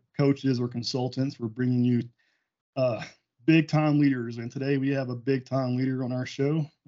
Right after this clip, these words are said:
uh, Katrina Garzarian. Uh, Katrina is the C E O and founder of Game Day H R,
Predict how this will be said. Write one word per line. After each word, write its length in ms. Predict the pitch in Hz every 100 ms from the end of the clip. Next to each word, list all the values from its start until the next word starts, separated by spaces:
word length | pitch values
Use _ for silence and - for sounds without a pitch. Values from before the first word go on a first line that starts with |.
| -
uh, 40 | - _ _ _ _ _ _ _ _ _ -
Katrina 760 | - - 156 170 175 165 151 - - - _ _ _ _ -
Garzarian. 760 | 123 123 151 160 117 107 120 - _ _ _ -
Uh, 260 | 113 110 107
Katrina 260 | 180 190
is 160 | 165 143
the 80 | 139
C 380 | - 175 165
E 60 | 156
O 180 | 156 147
and 120 | 127 -
founder 480 | 147 151 147 131 123
of 160 | 117
Game 300 | 139 139 143
Day 240 | 135 131 131
H 240 | 123 123
R, 360 | 123 127 151